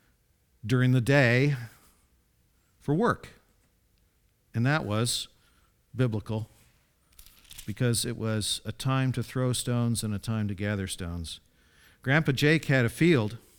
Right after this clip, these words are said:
well, what, what he wanted to be a field. It was a piece of ground that had been logged off, and he had pulled the stumps off it. He had a dagon and a, and a, and a drag. You know what a dagon is?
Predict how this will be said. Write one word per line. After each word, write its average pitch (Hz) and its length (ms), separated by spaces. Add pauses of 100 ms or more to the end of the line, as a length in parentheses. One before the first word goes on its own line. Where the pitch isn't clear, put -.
(440)
well, 87 280
what, 131 280
what 127 140
he 113 60
wanted 135 340
to 113 60
be 104 120
a 95 60
field. 113 360 (480)
It 139 120
was 123 160
a 120 40
piece 170 280
of 120 80
ground 143 300
that 127 100
had 107 80
been 117 160
logged 139 340
off, 156 300 (260)
and 123 140
he 151 80
had 160 100
pulled 165 180
the 139 80
stumps 170 340
off 123 220
it. 143 200 (200)
He 123 120
had 131 120
a 127 60
dagon 127 540 (440)
and 117 160
a, 113 40 (100)
and 113 120
a, 104 220 (480)
and 104 160
a 101 40
drag. 110 480
You 131 80
know 131 80
what 135 120
a 110 40
dagon 127 320
is? 139 260